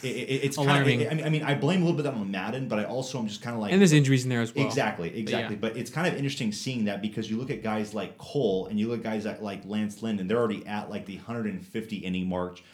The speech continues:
Speaker 1: or, you know, they're already at a hundred thirty plus innings pitched in the season, and we're just kind of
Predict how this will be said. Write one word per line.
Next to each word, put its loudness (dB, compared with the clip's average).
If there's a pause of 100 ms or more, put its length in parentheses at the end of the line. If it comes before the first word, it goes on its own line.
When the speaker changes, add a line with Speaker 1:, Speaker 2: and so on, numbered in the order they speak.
(100)
Speaker 1:
or, -2
you -2
know, 0
they're 2
already 0
at -2 (240)
a -6
hundred -4
thirty 0
plus -6
innings -6
pitched -4
in -4
the -4
season, -4
and -6
we're -2
just -8
kind -4
of -6